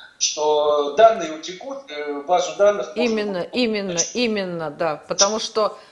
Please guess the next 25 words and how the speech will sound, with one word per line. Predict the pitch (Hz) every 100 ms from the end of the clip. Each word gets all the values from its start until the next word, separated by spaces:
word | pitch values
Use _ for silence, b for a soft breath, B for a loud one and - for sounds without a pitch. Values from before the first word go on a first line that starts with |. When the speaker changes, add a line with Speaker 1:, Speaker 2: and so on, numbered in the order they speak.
| B
Speaker 2:
базы | 196 226 226
Speaker 1:
И | 190
Speaker 2:
данных | 294 285 262 -
продаются | 220 214 226 262 269 - 233 202 190
направо-налево, | 196 190 214 202 196 233 285 262 247 208
и, | 170 185 180 170 160 156 165 - B B B B
а, | 170 160 151
Speaker 1:
Э, | 156 135 - - 151 160 156
но, | 180 214 202 196 196 185 180 180 180 175 170 - -
э, | 160 156 147 143
сегодня | - - 196 220 202 170
людям | 160 175 - -
ничего | 143 - 160
не | 131
мешает, | 131 - - - - -
э, | - - - 107 104 107 107 - -
рубли, | 160 156 165 131 117
если | 120 131
они | 123 120
у | 117
них | 120 110 - - -
не | 110 147
в | -
наличном | - - 131 - - - -
форме | 247 226 -